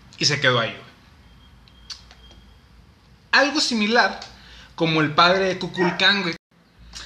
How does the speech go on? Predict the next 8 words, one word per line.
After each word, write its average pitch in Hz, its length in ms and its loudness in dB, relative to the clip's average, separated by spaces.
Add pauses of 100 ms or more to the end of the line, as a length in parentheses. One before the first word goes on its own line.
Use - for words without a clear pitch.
(160)
Pues 214 120 -4
haz 262 80 2
de 262 100 -4
cuenta 269 260 -2
que 277 140 0
Kukulcán, 147 640 -2
güey, 151 120 -6
básicamente, 151 920 -2